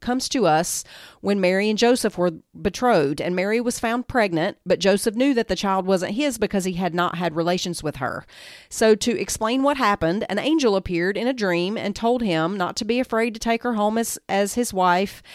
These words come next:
and she would give birth to a son, and "You are to name him Jesus," the angel said, "because he will save the people from their sins." So you can see how all this is tied together with his name. The gospel writer Matthew, who was addressing a specifically Jewish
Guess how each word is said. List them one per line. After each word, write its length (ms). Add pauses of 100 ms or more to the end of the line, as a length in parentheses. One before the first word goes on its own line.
(240)
and 200
she 180
would 140
give 180
birth 220
to 140
a 60
son, 500
and 220
"You 120
are 120
to 120
name 220
him 220
Jesus," 560
the 160
angel 260
said, 320
"because 260
he 120
will 120
save 400
the 100
people 380
from 340
their 160
sins." 640
So 100
you 120
can 120
see 180
how 160
all 200
this 180
is 100
tied 240
together 340
with 180
his 180
name. 380 (1040)
The 80
gospel 420
writer 300
Matthew, 460
who 160
was 120
addressing 580
a 100
specifically 760
Jewish 440